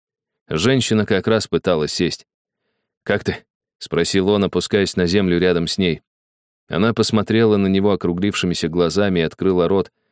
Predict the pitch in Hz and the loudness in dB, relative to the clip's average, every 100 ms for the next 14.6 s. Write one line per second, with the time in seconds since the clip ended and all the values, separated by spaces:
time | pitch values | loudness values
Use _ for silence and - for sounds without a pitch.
0 | - - 92 95 - 85 90 98 87 85 | -8 -2 0 0 -2 -2 0 2 0 0
1 | 87 87 - 92 82 - _ _ _ _ | -4 -4 -2 -2 -2 -6 _ _ _ _
2 | _ 131 - 101 104 95 - - - 98 | _ -2 0 2 2 2 -2 -4 -2 -2
3 | - 92 98 87 90 82 95 95 95 78 | 0 2 2 2 0 0 0 2 0 -2
4 | 80 - 87 85 107 98 87 - _ _ | -6 -2 -2 0 0 0 -2 -6 _ _
5 | _ 80 90 104 95 92 - 107 101 - | _ -2 2 2 2 0 0 0 0 -2
6 | 90 85 - _ - - - 92 95 101 | -2 -4 -6 _ -8 -6 -2 -2 0 0
7 | 98 82 80 95 85 80 76 90 82 69 | 0 -2 -2 0 2 0 0 0 0 -4
8 | - _ _ _ _ _ _ _ _ - | -12 _ _ _ _ _ _ _ _ -2
9 | 135 - - - _ _ - - 101 - | 0 0 -4 -8 _ _ -8 -2 0 0
10 | 98 98 92 90 _ - - 165 127 156 | 0 0 -2 -6 _ -20 -6 0 2 2
11 | 135 180 - 208 165 180 151 - 202 180 | 4 0 0 0 2 2 0 -2 0 4
12 | 214 175 135 - _ _ _ _ - 82 | 4 4 2 -2 _ _ _ _ -4 0
13 | 82 87 92 85 82 76 78 - 82 78 | 0 2 2 2 0 0 0 0 0 0
14 | 78 87 - 87 82 - | 0 0 0 -2 -4 -8